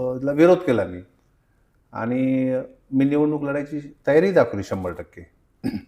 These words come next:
पण ज्यांच्यासाठी माझी भांडण होतं, मयूर पवार असेल, आमचा रवी डावकर असेल, आमचा बंटी कोकणे असेल, हे प्रमुख तीन दावेदार होते, तर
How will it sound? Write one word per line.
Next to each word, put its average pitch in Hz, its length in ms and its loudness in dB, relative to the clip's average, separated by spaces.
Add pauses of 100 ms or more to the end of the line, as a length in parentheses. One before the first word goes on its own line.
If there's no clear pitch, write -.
(540)
पण 101 160 -2
ज्यांच्यासाठी 165 580 4
माझी 170 220 2
भांडण 113 320 2
होतं, 87 340 -12 (480)
मयूर 117 340 -2
पवार 101 300 -2
असेल, 87 440 -10 (840)
आमचा 98 520 0
रवी 117 240 2
डावकर 95 340 -2
असेल, 85 480 -14 (640)
आमचा 101 240 -12
बंटी 113 320 -2
कोकणे 113 320 -2
असेल, 90 300 -12 (440)
हे 147 60 -6
प्रमुख 156 300 0
तीन 160 260 0
दावेदार 120 360 6
होते, 85 240 -8 (1200)
तर 139 60 -6